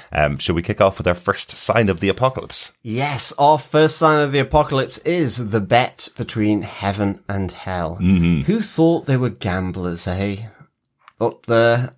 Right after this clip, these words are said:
Speaker 2: and down there. I guess it's more likely to be down there that there would be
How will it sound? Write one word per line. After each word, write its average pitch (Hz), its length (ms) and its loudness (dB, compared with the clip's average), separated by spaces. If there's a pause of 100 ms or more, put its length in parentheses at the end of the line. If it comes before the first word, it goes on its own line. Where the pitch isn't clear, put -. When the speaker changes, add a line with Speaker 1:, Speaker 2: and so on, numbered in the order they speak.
Speaker 2:
and 117 400 2
down 107 320 2
there. 107 340 0
I 120 100 -6
guess 160 160 -2
it's 127 60 -6
more 135 160 4
likely 117 500 2
to 101 100 -10
be 104 100 -2
down 101 320 0
there 101 220 0
that 80 180 -8
there 95 80 -6
would 90 140 -10
be 90 240 -6